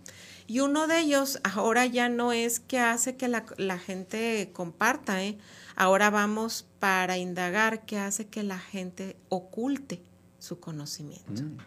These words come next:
Speaker 1: Entonces, por ahí ando. <laughs> Mi trabajo ahorita de investigación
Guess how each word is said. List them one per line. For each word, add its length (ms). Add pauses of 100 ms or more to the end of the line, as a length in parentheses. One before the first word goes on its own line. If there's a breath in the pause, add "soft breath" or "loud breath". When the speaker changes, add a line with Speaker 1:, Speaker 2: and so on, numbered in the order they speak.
(300 loud breath)
Speaker 1:
Entonces, 280
por 220
ahí 260
ando. 420
<laughs> 220
Mi 220
trabajo 500
ahorita 440
de 80
investigación 880